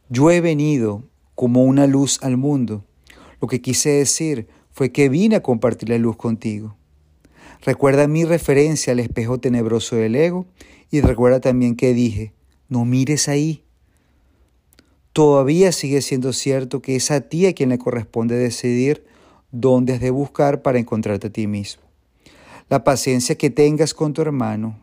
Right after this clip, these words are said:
escucha, es la misma paciencia que tendrás contigo mismo. ¿No es acaso digno un hijo de Dios de que se tenga paciencia con él?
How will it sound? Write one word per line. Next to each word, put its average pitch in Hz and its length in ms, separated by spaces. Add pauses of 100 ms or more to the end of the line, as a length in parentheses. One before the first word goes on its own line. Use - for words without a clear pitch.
escucha, 127 460
es 107 60
la 113 120
misma 123 320
paciencia 120 760 (420)
que 120 140
tendrás 113 560
contigo 104 500
mismo. 104 380 (840)
¿No 127 80
es 120 120
acaso 135 400
digno 147 560 (600)
un 135 120
hijo 135 260
de 135 160
Dios 131 400
de 151 120
que 135 100
se 120 160
tenga 120 360
paciencia 123 480
con 127 220
él? 160 240